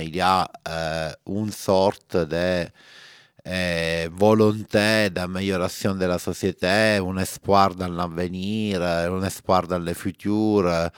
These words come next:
Le futur, euh, on le voit rouge de couleur, comme on disait à l'époque, ça veut dire rouge comme le drapeau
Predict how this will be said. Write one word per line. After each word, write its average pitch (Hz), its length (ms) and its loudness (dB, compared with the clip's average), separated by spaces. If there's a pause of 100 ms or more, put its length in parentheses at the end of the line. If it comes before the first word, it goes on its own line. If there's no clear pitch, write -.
(300)
Le 104 120 8
futur, 110 460 2
euh, 95 300 4
on 98 100 2
le 98 160 2
voit 98 240 4
rouge 101 420 2
de 92 140 0
couleur, 95 640 2
comme 92 160 -4
on 87 100 -2
disait 90 640 0 (320)
à 85 100 -6
l'époque, 95 580 2
ça - 180 -2
veut 85 80 -2
dire 90 180 0 (140)
rouge 98 320 2
comme 85 260 -6
le 82 140 0
drapeau 85 580 2